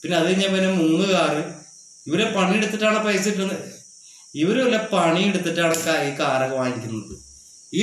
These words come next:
പാവപ്പെട്ട ആളുകളുടെ ഈ തല എണ്ണി വാങ്ങിക്കണ പൈസ അവര് കൊണ്ടുപോയി എന്താ ചെയ്യണത്? പൈസ പോലും കൊടുക്കാറില്ല അവർക്ക്.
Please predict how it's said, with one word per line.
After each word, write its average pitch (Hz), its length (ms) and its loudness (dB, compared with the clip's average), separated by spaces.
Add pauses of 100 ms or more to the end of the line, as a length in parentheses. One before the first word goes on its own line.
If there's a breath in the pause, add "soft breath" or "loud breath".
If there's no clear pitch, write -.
(160)
പാവപ്പെട്ട 170 680 2 (280)
ആളുകളുടെ 120 560 -4 (540 loud breath)
ഈ - 20 2 (160)
തല 160 220 2 (160)
എണ്ണി 156 300 2
വാങ്ങിക്കണ 123 360 -2 (140)
പൈസ 107 340 -4 (760 loud breath)
അവര് 156 320 2
കൊണ്ടുപോയി 123 460 0 (440 loud breath)
എന്താ 139 180 0 (120)
ചെയ്യണത്? 123 380 -2 (480)
പൈസ 151 380 2
പോലും 160 400 0
കൊടുക്കാറില്ല 107 480 -6
അവർക്ക്. - 260 -14